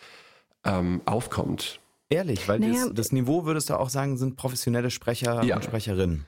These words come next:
Speaker 1: Zum
Speaker 2: Oh,
Speaker 1: Teil
Speaker 2: wow.
Speaker 1: ist ziemlich viel Schrott dabei. Da sieht man auch irgendwie, ähm, Mensch X, der einfach ein, ein, ein Headset annimmt und denkt, "Ich mache jetzt das schnelle Geld, weil ich hier meine Stimme anbiete."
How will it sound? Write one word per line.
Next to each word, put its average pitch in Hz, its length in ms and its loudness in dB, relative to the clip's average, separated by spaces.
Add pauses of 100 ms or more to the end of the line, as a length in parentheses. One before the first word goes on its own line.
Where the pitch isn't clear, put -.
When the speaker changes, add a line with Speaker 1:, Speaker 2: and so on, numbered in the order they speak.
Speaker 1:
Zum 131 160 4
Speaker 2:
Oh, - 20 2
Speaker 1:
Teil 170 180 2
Speaker 2:
wow. 101 200 0 (100)
Speaker 1:
ist - 120 -2
ziemlich 170 240 2
viel 120 100 2
Schrott - 280 0
dabei. 147 240 4
Da 113 100 4
sieht 117 180 0
man 113 140 4
auch 110 220 2
irgendwie, 107 540 2
ähm, - 1400 -2 (300)
Mensch 104 300 4
X, - 300 2
der 104 140 4
einfach 107 260 2
ein, 101 200 4
ein, 95 240 2
ein 92 140 4
Headset 113 360 0
annimmt 104 300 2
und 98 80 4
denkt, 101 180 2
"Ich - 120 0
mache 98 180 2
jetzt 98 120 0
das - 80 0
schnelle 92 260 2
Geld, 98 240 2
weil 98 140 2
ich - 60 -2
hier 98 100 2
meine 92 160 2
Stimme 117 260 2
anbiete." 95 420 2